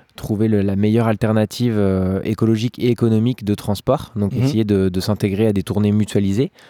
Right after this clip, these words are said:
Speaker 1: Donc
Speaker 2: Oui.
Speaker 1: par exemple, on a, euh, notre partenaire de l'insertion Envie quarante-quatre qui, tous les jeudis et vendredis, réalise, euh, les tournées de collecte des fûts sales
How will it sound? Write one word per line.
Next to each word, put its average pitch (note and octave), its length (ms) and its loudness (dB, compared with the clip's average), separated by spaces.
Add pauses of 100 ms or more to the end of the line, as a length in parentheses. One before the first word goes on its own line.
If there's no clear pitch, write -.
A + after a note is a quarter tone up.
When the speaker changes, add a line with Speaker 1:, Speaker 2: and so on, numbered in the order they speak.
(100)
Speaker 1:
Donc G2+ 120 0
Speaker 2:
Oui. G#2 40 0
Speaker 1:
par G2 120 0
exemple, G2+ 400 0
on G2 140 2
a, G2 180 2
euh, F2+ 200 0
notre F2+ 160 -2
partenaire G2+ 480 0
de G2+ 80 0
l'insertion G2+ 560 -2
Envie G#2+ 240 0
quarante-quatre G2 580 -2
qui, B2 260 -4
tous - 180 -4
les G#2+ 140 4
jeudis G#2 300 0
et - 20 4
vendredis, G2+ 520 0 (360)
réalise, G#2 440 2
euh, F2+ 240 2
les F2+ 120 0
tournées G#2 340 0
de G#2 100 -2
collecte - 400 0
des F#2+ 160 0
fûts - 160 -6
sales B2 280 0